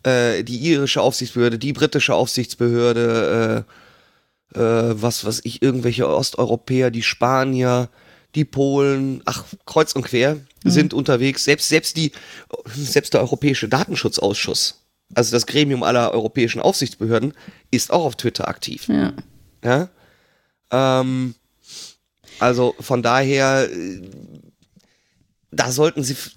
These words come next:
Speaker 1: finde ich, auch in Europa erstmal, ähm, eine gemeinsame Haltung finden,
Speaker 2: Mhm.
Speaker 1: ja, und nicht hier in Deutschland, äh, vorprellen. Also ich fi-, vor allem was Twitter angeht. Was Facebook angeht, gut, da haben wir eine Eu-, E U G H Entscheidung im Raum stehen.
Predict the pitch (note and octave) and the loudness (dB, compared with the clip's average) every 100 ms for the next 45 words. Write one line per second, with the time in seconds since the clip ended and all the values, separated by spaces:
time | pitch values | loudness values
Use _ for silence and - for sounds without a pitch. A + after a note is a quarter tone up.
0 | _ - - E3+ E3+ - - B2 C#3 D3 | _ -10 0 0 0 -2 -2 0 0 0
1 | - C#3+ B2+ A#2+ D#3+ D3+ A#2 A#2 B2+ A#2+ | -2 0 2 2 0 0 0 2 0 2
2 | A#2+ G#2 - A2+ A2+ G#2+ G2+ G#2 _ _ | 2 2 0 2 2 0 -4 -14 _ _
3 | _ - C#3+ C3+ B2+ C#3+ C#3 B2+ A#2+ D#3+ | _ -6 -2 0 2 2 0 0 2 2
4 | - A#2 - G#2 G2 C3 - - E3 D3+ | 0 -6 -6 -6 -4 -6 -4 0 0 2
5 | D3+ D3+ B2 C3 - C3 C3 D3 - D3 | 2 0 2 0 0 0 0 -2 -2 0
6 | A2 B2 B2+ - C#3 B2+ A#2+ - B2 A#2+ | 2 2 0 0 -2 -2 -2 -4 0 0
7 | - A#2+ A2 F#2 C3+ C3+ - - - - | 2 0 2 0 0 -2 -6 -8 -14 -20
8 | - - _ _ _ _ _ _ _ _ | -20 -20 _ _ _ _ _ _ _ _
9 | _ _ - D#3+ F3+ E3 D3 C#3+ A2 F#2+ | _ _ 0 2 2 0 0 0 0 0
10 | - - C#3 - G3+ - F#3+ F3 F#3 F#3+ | -4 0 0 2 0 0 0 0 0 -2
11 | - D3+ C#3 D3+ D3+ G2 A2+ A2 F#2 B2+ | -2 -2 2 2 2 2 2 2 2 2
12 | A#2 B2+ E3+ G#2+ D3+ D3+ D3 C3 G#2 A2 | 2 2 2 0 -2 0 2 2 -2 2
13 | A2 D3+ - F3 A#3 | 2 2 0 0 -2